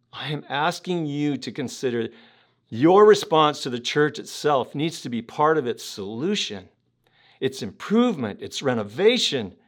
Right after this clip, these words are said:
its revival. In his book, Renaissance, Os Guinness talks about the mixture of the history of the church. He talks about the demise of the church in the West today.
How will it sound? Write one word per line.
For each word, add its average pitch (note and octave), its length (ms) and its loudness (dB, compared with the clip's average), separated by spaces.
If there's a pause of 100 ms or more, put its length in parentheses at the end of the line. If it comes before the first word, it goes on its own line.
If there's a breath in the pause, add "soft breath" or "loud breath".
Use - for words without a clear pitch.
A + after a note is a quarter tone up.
(520)
its - 260 -10
revival. G2+ 720 -8 (1600 soft breath)
In C3+ 100 0
his D3 140 0
book, C3 260 2
Renaissance, A#2 600 -4
Os A#2 280 -4
Guinness G#2+ 360 -6
talks - 320 -6
about G#2 200 -4
the G#2 80 -6
mixture A2+ 460 -4
of G2 100 -4
the G2+ 80 -6
history A2+ 380 -8
of G2+ 100 -4
the F#2+ 80 -16
church. C3+ 520 -2 (500 soft breath)
He A#2 80 -6
talks A#2+ 300 -4
about A2+ 200 -2
the G#2 80 -8
demise G#2 720 -4
of G#2 80 -10
the F#2 80 -12
church A#2 460 -6
in F#2+ 80 -10
the F#2+ 80 -8
West G#2+ 340 -8
today. G2 440 -8